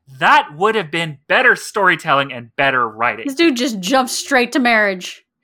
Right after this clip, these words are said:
Speaker 1: Straight to marriage.
Speaker 2: Doesn't even let them have a, a, an organic, yeah, this is why they have problems later in their marriage.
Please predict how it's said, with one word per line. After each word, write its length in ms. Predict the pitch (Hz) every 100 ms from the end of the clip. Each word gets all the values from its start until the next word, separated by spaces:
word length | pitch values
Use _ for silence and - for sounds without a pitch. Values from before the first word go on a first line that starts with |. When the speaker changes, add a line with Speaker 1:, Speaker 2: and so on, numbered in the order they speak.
| _ _
Speaker 1:
Straight 720 | - - - 135 123 156 214
to 100 | -
marriage. 280 | 156 120 107
Speaker 2:
Doesn't 220 | 311 294
even 200 | 294 247
let 180 | 254 247
them 100 | 269
have 340 | 240 233 226 214
a, 20 |
a, 520 | 202 196 202 196 180 185
an 100 | 196
organic, 580 | 202 190 208 202 196 -
yeah, 200 | 240 226
this 240 | 196 294
is 80 | 349
why 160 | 262 240
they 60 |
have 120 | 233 -
problems 340 | 208 285 269
later 220 | 190 180
in 80 | 170
their 100 | 170
marriage. 380 | 170 233 170